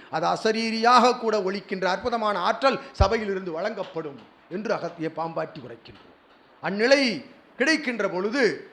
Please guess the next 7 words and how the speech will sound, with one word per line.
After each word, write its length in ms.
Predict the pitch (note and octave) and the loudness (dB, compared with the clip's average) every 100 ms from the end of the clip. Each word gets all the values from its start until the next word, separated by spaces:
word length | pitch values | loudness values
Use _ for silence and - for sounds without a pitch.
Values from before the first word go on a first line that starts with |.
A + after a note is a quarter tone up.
| - | -2
அகல்கின்ற 540 | A3 D#4 B3+ A#3 G3+ | 2 2 0 -4 -4
பொழுது 500 | F3 G#3+ G3 E3 - - | -4 -2 -2 -2 -4 -8
வினையிலிருந்து 640 | E3+ B3+ C4 A3 G#3 A#3+ - | -4 -2 -4 -4 -6 -6 -8
வெளிவருகின்றோம். 800 | F#3+ A#3+ A3+ F#3 D3+ C#3 E3 D#3 A2 - _ _ | -8 -4 -4 -4 -8 -8 -8 -8 -10 -20 _ _
அவ்வாறு 380 | - A3+ D4+ E4 | -6 2 2 2
வெளிவந்து 640 | A#3 D4 C#4+ B3 G#3+ C4+ B3+ - | 0 0 -2 -4 -4 -4 -6 -6
அத்தகைய 960 | F#3 - C#4+ C#4+ C#4 B3+ A#3+ C#4+ D4+ | -4 0 0 2 4 6 6 4 0